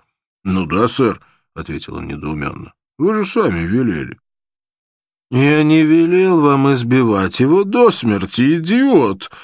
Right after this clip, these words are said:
Посмотри на него, такое впечатление, что вы содрали с него всю кожу!» Он взглянул на свои золотые наручные часы и издал громкий усталый вздох. «Значит так, в виде наказания вы будете носить ножные кандалы.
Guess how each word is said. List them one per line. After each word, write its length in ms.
Посмотри 600
на 140
него, 260
такое 260
впечатление, 640
что 220
вы 100
содрали 560
с 160
него 220
всю 260
кожу!» 680
Он 160
взглянул 480
на 120
свои 260
золотые 420
наручные 540
часы 400
и 220
издал 360
громкий 560
усталый 580
вздох. 720
«Значит 420
так, 420
в 100
виде 320
наказания 720
вы 140
будете 420
носить 460
ножные 640
кандалы. 880